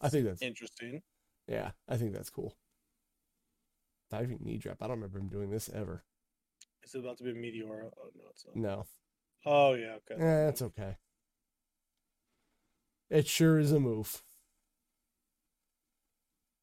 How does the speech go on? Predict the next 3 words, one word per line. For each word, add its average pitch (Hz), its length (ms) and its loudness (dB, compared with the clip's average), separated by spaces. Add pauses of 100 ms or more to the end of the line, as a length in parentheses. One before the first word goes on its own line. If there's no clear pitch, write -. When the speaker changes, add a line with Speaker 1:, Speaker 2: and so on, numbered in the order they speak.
(300)
Speaker 2:
Uh, 117 720 0 (800)
that, 135 280 0 (500)
what? 131 260 -2